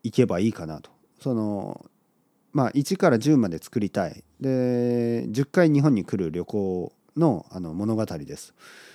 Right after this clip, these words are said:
なんかこう、おすすめはありますか？で、そうした時に、あ、先生、ね、まあ、その、チャットジーピーティー、その、エーアイは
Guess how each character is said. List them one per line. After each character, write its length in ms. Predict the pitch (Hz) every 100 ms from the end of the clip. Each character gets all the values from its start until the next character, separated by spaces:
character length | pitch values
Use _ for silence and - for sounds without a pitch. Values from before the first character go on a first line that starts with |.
| - _ _ _
な 120 | -
ん 40 | 139
か 120 | 92
こ 340 | - 90 82 _
う、 20 |
お 100 | 139
す 160 | 135 139
す 120 | 135
め 240 | 127 123
は 160 | 120 113
あ 40 | 110
り 80 |
ま 140 | 131 135
す 80 | -
か？ 220 | - - _ _ _ _ _ _ _ _ _ -
で、 140 | 262
そ 140 | 196 226
う 60 |
し 60 | 220
た 80 | 240
時 260 | 233 -
に、 420 | 113 120 98 71 - _
あ、 120 | 120
先 220 | 117 127
生、 280 | - 113 87 _ -
ね、 160 | 175 _ -
ま 100 | 90
あ、 160 | - _ _ _ _ _ _
そ 160 | -
の、 220 | 85 76 -
チ 100 | -
ャ 40 | 98
ッ 20 |
ト 80 | 87
ジ 100 | 90
ー 60 |
ピ 100 | 87
ー 20 | 85
テ 100 | 87
ィ 100 | 80 -
ー、 40 | - _ _
そ 120 | -
の、 320 | 82 78 - -
エ 180 | 110 104
ー 40 |
ア 40 |
イ 60 | 90
は 320 | 104 127 95